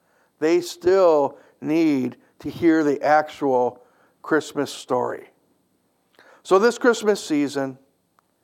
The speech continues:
I encourage you to regress a little bit, to let your spirit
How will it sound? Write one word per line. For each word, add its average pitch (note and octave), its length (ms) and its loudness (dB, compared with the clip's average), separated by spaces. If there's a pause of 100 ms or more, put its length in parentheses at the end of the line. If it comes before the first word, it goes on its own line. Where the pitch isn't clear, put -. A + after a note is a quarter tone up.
(640)
I D#3+ 140 2
encourage D#3+ 680 0
you A#2+ 300 -8 (2000)
to F#3 100 0
regress E3 540 2
a C#3 60 2
little A#2 280 -4
bit, - 400 -12 (1300)
to D3+ 100 -2
let G3+ 500 2 (340)
your E3 220 0
spirit F#3 840 0